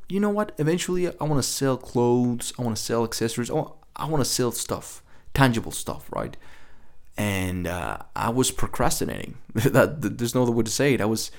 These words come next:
making excuses, delaying it. "Oh, it's, now it's not the right time. I gotta find the right prices, the right products, the right, um, uh, well, the, the people that make it, you know, the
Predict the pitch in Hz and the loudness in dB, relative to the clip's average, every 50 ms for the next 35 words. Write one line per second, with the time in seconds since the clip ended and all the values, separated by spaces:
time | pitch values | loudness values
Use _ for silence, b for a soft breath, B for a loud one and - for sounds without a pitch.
0 | B B B B B B - 104 117 117 131 131 123 120 117 - - - 123 123 | B B B B B B 4 4 4 6 6 4 2 2 0 -2 -2 2 4 4
1 | 120 117 - 117 113 117 117 117 - - - - 123 117 117 110 107 110 120 120 | 4 4 2 2 2 2 2 0 -2 -8 -10 -6 2 6 6 8 8 8 6 6
2 | 123 120 120 120 120 117 117 117 117 113 110 - B B B B B B B B | 6 4 4 4 4 4 4 4 2 2 0 -2 B B B B B B B B
3 | - 117 110 104 - - - - - - 104 104 98 95 - 98 101 - 98 - | -4 -2 -2 -2 -2 -4 -4 -6 -4 -2 -2 -2 -2 -4 -4 -6 -6 -8 -8 -6
4 | - 95 95 - 113 107 104 107 101 98 - - - 95 - - 107 107 101 95 | -6 -6 -4 -2 -2 0 0 0 0 -2 -4 -6 -6 -8 -8 -8 -6 -6 -4 -4
5 | 92 85 85 85 92 95 90 - b b b b b b b b b b - - | -4 -4 -4 -4 -4 -4 -6 -8 b b b b b b b b b b -16 -16
6 | - - - - 143 135 139 127 - 117 107 - 87 90 98 98 92 - - - | -14 -6 0 4 6 8 8 6 6 0 0 0 0 0 0 -2 -4 -4 -4 2
7 | - 143 131 131 120 117 113 - - - 90 95 98 - 98 98 - - b b | 4 6 8 8 6 6 2 0 -2 -4 -2 -2 -2 -2 -4 -4 -6 -8 b b
8 | b b b b b b b - - - - 80 85 82 82 78 80 78 - - | b b b b b b b -14 -12 -6 -4 -4 -4 -2 -4 -4 -6 -6 -8 -10
9 | - - - - - - - - - - - - - - - - - - - - | -10 -12 -12 -14 -16 -16 -16 -16 -14 -14 -14 -14 -14 -14 -14 -14 -16 -14 -16 -14
10 | - - - - - - - - - - - - - - - - - - 71 76 | -14 -16 -18 -18 -20 -20 -20 -20 -20 -20 -18 -20 -20 -20 -20 -20 -16 -14 -12 -12
11 | 67 60 - 120 117 107 110 117 113 - - - 117 107 101 107 113 123 143 156 | -10 -10 -2 0 0 0 2 4 12 12 12 12 12 12 12 8 6 8 8 6
12 | 151 151 - 143 139 139 131 123 120 120 120 123 127 123 120 107 104 - - - | 6 6 6 6 6 6 6 2 0 0 0 0 0 -2 -2 -2 -2 -4 -6 -8
13 | - 123 | -10 -12